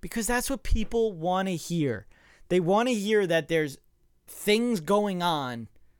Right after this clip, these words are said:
that are not good for the Dallas Cowboys. People know what,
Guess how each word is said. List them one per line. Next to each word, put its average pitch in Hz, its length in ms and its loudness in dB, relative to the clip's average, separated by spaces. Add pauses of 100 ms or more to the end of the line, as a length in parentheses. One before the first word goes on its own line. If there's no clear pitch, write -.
(720)
that 185 160 2
are 170 100 -2
not 165 320 -2
good 170 300 0
for 160 100 -6
the 147 120 -2
Dallas 131 340 -2
Cowboys. 101 560 -14 (1040)
People 302 300 0
know 247 380 2
what, 226 500 0